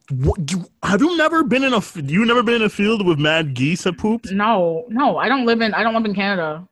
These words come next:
Speaker 2: brother.
Speaker 1: <laughs> No, but Canada, there's not just Canadian gooses. Gooses are
Speaker 2: Mm.
Speaker 1: everywhere. Geese,
Speaker 2: Mm,
Speaker 1: geese are
Speaker 2: not
Speaker 1: everywhere.
Speaker 2: gooses.
Speaker 1: Gooses.
Speaker 2: Not gooses, bro. Come on now.
Speaker 1: Goose,
Speaker 2: You went to,
Speaker 1: goose eye.
Speaker 2: you, you graduated from college,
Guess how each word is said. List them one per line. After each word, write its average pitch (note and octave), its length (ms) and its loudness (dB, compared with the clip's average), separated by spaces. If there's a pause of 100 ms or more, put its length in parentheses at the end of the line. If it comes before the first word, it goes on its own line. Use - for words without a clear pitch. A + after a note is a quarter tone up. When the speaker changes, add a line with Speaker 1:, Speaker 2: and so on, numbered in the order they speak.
(220)
Speaker 2:
brother. E3 600 -4 (140)
Speaker 1:
<laughs> - 180 -16
No, D#4 240 2
but A3+ 180 -2
Canada, D4 360 0
there's G#3+ 260 0
not A#3 220 0
just G#3 280 0
Canadian E3+ 520 2
gooses. C3+ 420 -2
Gooses G3 640 -2
are C#3+ 120 0
Speaker 2:
Mm. G2 40 -2
Speaker 1:
everywhere. C3 540 0
Geese, F3+ 440 -2
Speaker 2:
Mm, - 400 -14
Speaker 1:
geese F#3 300 -2
are A3+ 40 4
Speaker 2:
not F3 60 4
Speaker 1:
everywhere. D3+ 560 -4
Speaker 2:
gooses. G3 240 -14
Speaker 1:
Gooses. C#3+ 280 -6
Speaker 2:
Not B3 180 -4
gooses, F3+ 380 -8
bro. F3+ 280 -8
Come A#3+ 200 -12
on C#3 140 -16
now. C#3+ 80 -8
Speaker 1:
Goose, - 20 -2
Speaker 2:
You F3+ 80 4
went F#3+ 140 -2
to, E3 80 2
Speaker 1:
goose G#3 220 2
eye. A#2+ 320 2
Speaker 2:
you, F#4 200 0
you C4+ 40 -6
graduated D4 460 0
from A#3 120 -14
college, G3+ 360 -4